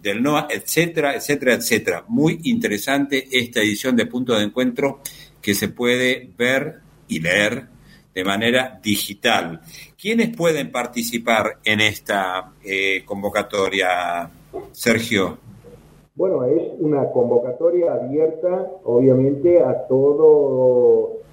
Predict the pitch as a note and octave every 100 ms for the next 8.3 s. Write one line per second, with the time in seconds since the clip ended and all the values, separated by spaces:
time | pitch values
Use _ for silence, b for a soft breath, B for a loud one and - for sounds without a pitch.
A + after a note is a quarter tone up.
0 | b b - B2 - D#3 F3 E3 D3+ C#3
1 | C3+ C3+ D#3 D#3 E3 D3+ C#3 B2+ B2 C3+
2 | C3 E3 C#3+ A#2 G#2 - D#2+ D#2 - -
3 | A2+ G#2 A2+ A2+ A2 A2+ B2 C3+ A2+ A2+
4 | G#2+ - D2+ D2 D2 - - - - -
5 | - - C#3+ B2+ B2 A#2 A#2 B2 - E3+
6 | F3 D#3+ - - A#2 - A#2 - - -
7 | B2 A#2+ D3+ F3+ C3+ C3 A2+ G#2+ A2+ C3+
8 | E3+ F3+